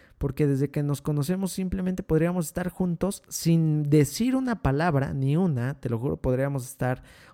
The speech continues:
una hora o dos horas juntos sin decir una sola palabra. Pero esa comunicación, ese silencio, era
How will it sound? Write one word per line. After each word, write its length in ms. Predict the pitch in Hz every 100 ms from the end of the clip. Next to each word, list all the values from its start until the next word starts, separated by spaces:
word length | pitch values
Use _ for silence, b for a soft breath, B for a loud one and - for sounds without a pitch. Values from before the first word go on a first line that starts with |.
| B
una 280 | 139 139 127
hora 360 | 131 131 127 -
o 120 | 127
dos 280 | 131 131 135
horas 420 | 131 131 123 - B B
juntos 840 | - 151 180 175 - 139 220 - _ b b b b b b b _ _ _
sin 420 | - - 143 147 - -
decir 560 | - 131 131 - 160 165
una 180 | 156 131
sola 400 | - 135 135 131
palabra. 600 | 107 110 123 - - _ _ _ _ _ _ _ _ _ _
Pero 240 | - 135 147
esa 200 | 175 226
comunicación, 760 | - 143 120 113 110 - 147
ese 180 | 156 156
silencio, 840 | 139 120 123 135 131 - 123 131 -
era 480 | 139 131 135 127